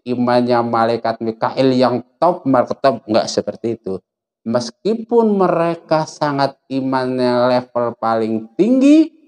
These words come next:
tetapi mereka tetap takut kalau-kalau amalnya itu hilang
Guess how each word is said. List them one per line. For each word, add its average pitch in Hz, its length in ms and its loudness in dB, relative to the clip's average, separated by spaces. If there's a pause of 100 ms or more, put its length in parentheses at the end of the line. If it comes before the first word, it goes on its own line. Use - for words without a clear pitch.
(160)
tetapi 104 880 -8
mereka 104 400 -2
tetap - 400 -10 (160)
takut 104 480 -14 (160)
kalau-kalau 101 1040 -6
amalnya 95 560 -8
itu 165 560 -4 (2500)
hilang 90 960 -8